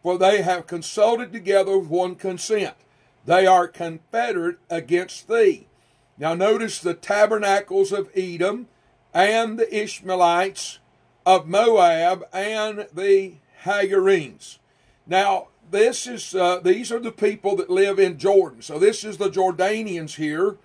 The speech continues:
Gebal and Ammon and Amalek,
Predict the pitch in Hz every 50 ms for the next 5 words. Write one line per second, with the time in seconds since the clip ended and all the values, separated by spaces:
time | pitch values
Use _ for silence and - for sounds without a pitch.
0 | _ _ _ _ _ _ _ _ 113 113 202 233 247 247 214 233 240 233 233 -
1 | 185 175 175 175 - 196 208 214 214 214 196 170 170 180 190 220 - - _ _
2 | _ _ _ _ - 175 185 180 185 190 196 220 233 226 220 208 190 180 165 156
3 | - - _